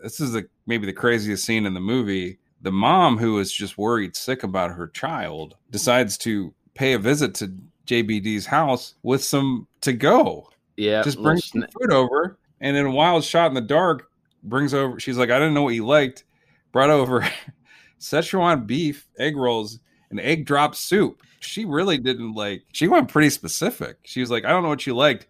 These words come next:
Speaker 1: Here's what I think you better like." You know, it's like, get, throw a little, like, I don't know, General S-, General Tsao? How do you say
Speaker 2: Yeah.
Speaker 1: that? General Sue?
Speaker 2: Gen-, General So?
Speaker 1: General So?
Speaker 2: And, ba-
Speaker 1: All
Speaker 2: and
Speaker 1: three of
Speaker 2: Badge
Speaker 1: them.
Speaker 2: is like, "You're lucky I'm empty right now."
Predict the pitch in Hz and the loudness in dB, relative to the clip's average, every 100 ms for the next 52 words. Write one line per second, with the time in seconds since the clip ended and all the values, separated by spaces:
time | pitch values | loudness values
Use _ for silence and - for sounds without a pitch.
0 | _ - 175 175 110 113 131 107 - 139 | _ 2 4 4 2 2 2 2 -2 -2
1 | 131 120 113 92 107 156 120 87 71 - | -2 -4 -8 -6 0 2 2 -2 -8 -12
2 | _ 92 92 90 82 101 85 - _ _ | _ -10 -8 -8 -8 -6 -6 -10 _ _
3 | 139 156 101 _ 190 330 110 135 120 98 | -10 -10 -14 _ -2 0 0 0 2 0
4 | 85 - _ _ 151 - 67 67 - - | -4 -8 _ _ -10 -10 -14 -20 -18 -8
5 | 113 113 - - - - 113 117 - 104 | -4 -4 -6 -14 -12 -6 0 0 0 0
6 | 123 160 147 - _ - 139 - 156 151 | 2 2 0 -6 _ -8 -6 -2 0 0
7 | 107 117 113 107 - 147 160 156 - - | -2 -4 -4 -6 -4 -2 -2 -6 -16 -16
8 | - - _ 90 90 92 - 98 139 135 | -14 -14 _ -10 -8 -8 -2 0 0 -4
9 | _ 127 123 107 - 123 131 147 139 - | _ -2 0 0 0 2 4 2 0 -8
10 | _ 92 98 120 139 113 180 160 135 120 | _ -6 0 2 4 4 6 6 6 2
11 | 107 - 78 104 101 98 113 - 101 92 | -6 -8 -12 -4 -2 0 -2 -2 -2 -2
12 | 90 - 101 90 80 73 71 71 73 76 | -4 -6 -8 -8 -10 -10 -12 -12 -10 -10